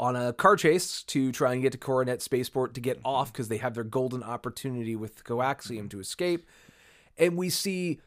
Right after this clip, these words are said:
Speaker 1: how industrialized
Speaker 2: Yeah.
Speaker 1: everything's a factory, it
Speaker 2: Yeah.
Speaker 1: seems, on Corellia.
Speaker 2: Yeah, it's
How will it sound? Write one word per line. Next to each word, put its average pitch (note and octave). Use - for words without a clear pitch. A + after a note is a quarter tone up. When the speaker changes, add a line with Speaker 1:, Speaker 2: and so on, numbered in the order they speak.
Speaker 1:
how F3
industrialized C3+
Speaker 2:
Yeah. F#3+
Speaker 1:
everything's D3+
a C3+
factory, A2
it G#2
Speaker 2:
Yeah. G2+
Speaker 1:
seems, F#2
on A2+
Corellia. F2+
Speaker 2:
Yeah, E2
it's -